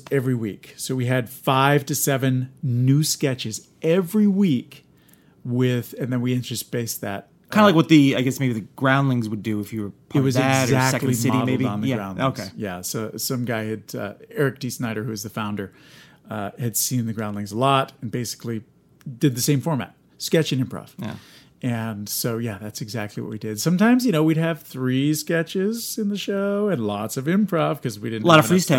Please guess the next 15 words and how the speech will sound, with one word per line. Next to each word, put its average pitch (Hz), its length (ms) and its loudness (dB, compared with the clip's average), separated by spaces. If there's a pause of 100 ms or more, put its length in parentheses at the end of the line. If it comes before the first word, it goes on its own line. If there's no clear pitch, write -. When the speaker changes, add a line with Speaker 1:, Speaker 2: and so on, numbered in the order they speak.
Speaker 2:
tag. - 60 -12
Speaker 1:
ready. 101 300 -8
Right, 113 200 -6
exactly. 104 460 -8
Speaker 2:
Tons 135 200 -2
of 147 80 -2
freeze 123 240 -6
tag. 110 160 -8 (240)
Speaker 1:
But 131 160 -4
it 165 80 2
was 196 200 0
really 123 380 2
fun. 127 460 -2
And 113 480 -6
a, 123 140 -6